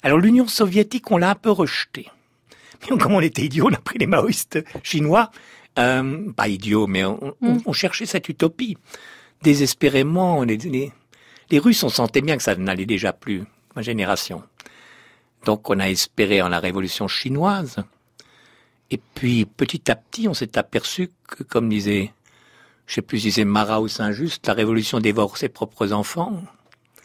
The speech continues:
Speaker 1: Et donc, tout ça s'est effondré. J'ai quelques camarades, par exemple, qui ont commencé à, à se, il y en a qui sont se suicidés, d'autres qui sont devenus muets.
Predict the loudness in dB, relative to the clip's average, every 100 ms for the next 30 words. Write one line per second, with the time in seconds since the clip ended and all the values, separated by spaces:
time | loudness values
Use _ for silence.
0 | _ -20 -20 -20 _ _ _ -4 0 2
1 | 2 0 _ -20 _ _ _ _ _ _
2 | _ _ _ _ -6 0 0 0 -4 -2
3 | -2 -2 0 2 2 0 0 -2 -2 -4
4 | -2 -2 0 0 -4 -4 -8 -6 -6 -8
5 | _ _ _ -20 -20 -8 -6 0 2 2
6 | 0 0 0 0 -4 -16 -14 -14 -16 -12
7 | -8 -8 -8 -8 -8 -8 -10 -6 -4 -2
8 | 0 0 2 -2 -4 -6 -2 -2 0 0
9 | 4 6 4